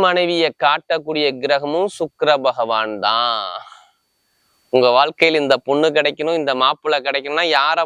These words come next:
பார்க்கணும்? சுக்கிர பகவானை பார்க்கணும். அவர்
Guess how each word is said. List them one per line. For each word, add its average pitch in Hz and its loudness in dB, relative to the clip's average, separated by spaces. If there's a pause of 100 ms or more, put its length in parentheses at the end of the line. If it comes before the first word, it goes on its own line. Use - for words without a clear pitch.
(120)
பார்க்கணும்? 151 -4 (180)
சுக்கிர 127 -2 (160)
பகவானை 147 -2 (140)
பார்க்கணும். 147 -4 (680)
அவர் 113 2